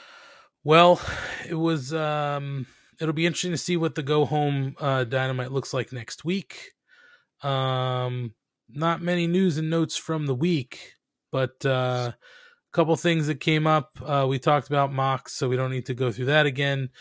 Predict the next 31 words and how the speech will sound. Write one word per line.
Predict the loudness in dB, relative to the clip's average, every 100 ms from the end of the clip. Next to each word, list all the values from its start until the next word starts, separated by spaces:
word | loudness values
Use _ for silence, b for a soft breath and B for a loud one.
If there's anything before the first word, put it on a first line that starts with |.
| B B
Jim | -2 2 4
Ross | 4 4
said | 0 2
he |
hopes | 2 2 0
to | 0
work | 0 0
through | -2 -2 0
his | 0
radiation | 0 0 0 0 -2 -4
treatments | -4 -4 -4 -6
for | -4 -4
his | -4
skin | -6 -4 -4
cancer. | -2 -2 -2 0 0 0 -4 B B B B -6
Um, | 2 4 4 2 0 -2 -4
he | -2
was | -2
talking | 0 0 2 0
about | 0 2
it, | 0
I |
guess, | 0 -2 -2 -2
on, | -2 -2 -2
uh, | -4 -4 -6 -10 -10
the | -8
Grill | 2 6 6
and | 4
J | 4 4
R | 4 2
podcast, | 0 0 0 0 -2 -2 -2 -6 -12